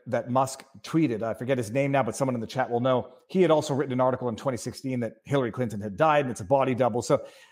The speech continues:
I, you know, I could see may-, either he felt bad that he was perhaps making a joke about serious injury to Paul Pelosi, or he just didn't realize that maybe it's not even worth sh-, it's not even worth redirecting people to that website 'cause it might be, like, a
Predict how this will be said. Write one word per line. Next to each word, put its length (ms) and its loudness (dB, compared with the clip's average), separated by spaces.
I, 240 0
you 100 -4
know, 100 4
I 80 2
could 120 -2
see 100 2
may-, 220 2
either 260 2
he 400 -2
felt 280 2
bad 320 4
that 80 -2
he 120 -2
was 220 -4
perhaps 520 2
making 380 2
a 40 2
joke 460 2
about 320 4
serious 540 -2
injury 240 -4
to 80 -8
Paul 220 0
Pelosi, 580 -2
or 180 6
he 100 2
just 220 0
didn't 240 2
realize 440 2
that 160 -4
maybe 580 0
it's 160 -4
not 160 4
even 160 0
worth 220 2
sh-, 140 -8
it's 240 -8
not 100 4
even 160 2
worth 160 2
redirecting 640 2
people 240 -2
to 80 -10
that 160 2
website 360 0
'cause 120 -4
it 100 -4
might 220 2
be, 80 -2
like, 280 0
a 140 -4